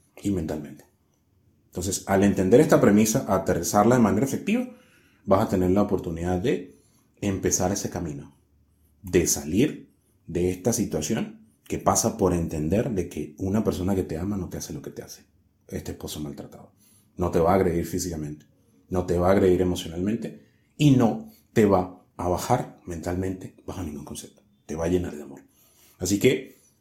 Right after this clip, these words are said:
entiende esto, repítelo como un mantra y busca ayuda, donde sea. Busca ayuda, hay, eh, organizaciones que protegen a la mujer. Lo bueno es que en la actualidad, eh, la mayoría de los países,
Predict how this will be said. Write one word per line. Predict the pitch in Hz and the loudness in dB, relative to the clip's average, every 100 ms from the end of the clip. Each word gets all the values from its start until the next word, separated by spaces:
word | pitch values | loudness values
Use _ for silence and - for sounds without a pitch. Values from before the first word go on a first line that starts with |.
| _ | _
entiende | 95 90 107 143 147 | -6 2 6 8 8
esto, | - - - - _ _ - | 4 -2 -12 -16 _ _ -6
repítelo | 87 92 110 127 117 | -4 0 2 4 4
como | 101 101 | 4 4
un | 113 | 4
mantra | 98 107 - - _ _ _ _ - | 4 0 -6 -10 _ _ _ _ -4
y | 131 90 - - | -2 -2 -8 -14
busca | - 104 117 | -8 -6 -4
ayuda, | 107 101 - - _ _ _ _ | -4 -4 -8 -20 _ _ _ _
donde | 104 101 | 2 2
sea. | 90 117 90 - _ _ _ _ _ _ | 4 4 2 -4 _ _ _ _ _ _
Busca | 101 101 113 | -2 4 4
ayuda, | 107 113 117 117 - _ | 8 8 8 6 -2 _
hay, | 101 101 110 110 - _ | -2 0 0 -2 -14 _
eh, | 101 95 90 92 | -6 -4 -4 -2
organizaciones | 92 92 90 90 104 110 110 | 0 0 0 2 2 4 0
que | - 92 | -4 -8
protegen | 78 78 82 107 92 | -6 -4 -4 -4 -8
a | |
la | 85 | -8
mujer. | 76 78 113 - - - _ _ _ _ - | -8 -4 -4 -4 -14 -20 _ _ _ _ -6
Lo | 76 | 2
bueno | 87 117 110 - - _ _ | 6 6 6 0 -8 _ _
es | - | -8
que | - | -4
en | 95 | -2
la | |
actualidad, | 92 87 80 82 92 - | -2 -2 -2 -2 -2 -4
eh, | 95 90 82 | -6 -4 -4
la | 80 | -6
mayoría | 80 78 82 | -6 -4 -2
de | 95 | 0
los | 98 | 0
países, | - 80 87 92 110 101 - - | -2 -6 -4 -4 -2 -2 -2 -6